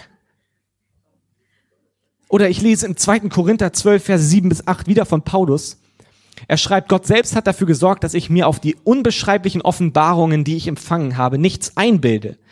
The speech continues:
Deshalb hat er mir ein quälendes Leiden auferlegt. Ein Engel des Satans darf mich mit Fäusten schlagen, damit ich nicht überheblich werde. Dreimal schon habe ich den Herrn angefleht, mich davon zu befreien, aber er hat zu mir gesagt, meine Gnade ist alles, was du brauchst.“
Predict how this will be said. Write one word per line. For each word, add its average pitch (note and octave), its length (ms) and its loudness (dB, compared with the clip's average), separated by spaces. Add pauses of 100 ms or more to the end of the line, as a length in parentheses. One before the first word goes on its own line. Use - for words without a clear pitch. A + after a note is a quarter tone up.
(400)
Deshalb - 320 0
hat A3+ 120 -2
er G3 100 0
mir F#3+ 220 2
ein F3 120 0
quälendes G#3+ 760 2
Leiden F3+ 420 2
auferlegt. A2 720 -2
Ein D#3+ 100 0
Engel B3 240 0
des G3+ 140 0
Satans G#3 380 0
darf G3 180 0
mich G3+ 80 2
mit F#3 160 0
Fäusten G#3+ 460 -2
schlagen, G3 420 0
damit E3 220 2
ich E3 80 0
nicht F#3 160 -2
überheblich G3+ 560 0
werde. G#2 340 -6 (420)
Dreimal C4 520 0
schon F3 240 -2
habe F#3 160 0
ich - 80 -4
den E3 120 2
Herrn G3+ 380 0
angefleht, D3+ 800 0 (220)
mich E3+ 140 0
davon E3+ 340 0
zu - 140 -4
befreien, D3 640 0 (200)
aber D3+ 280 0
er F3 180 4
hat D#3+ 120 2
zu - 140 0
mir D3+ 140 4
gesagt, C#3+ 460 0
meine C#3+ 260 0
Gnade C3+ 300 0
ist A2+ 100 -2
alles, A#2+ 200 -6
was A2+ 140 -10
du - 80 -14
brauchst.“ - 400 -10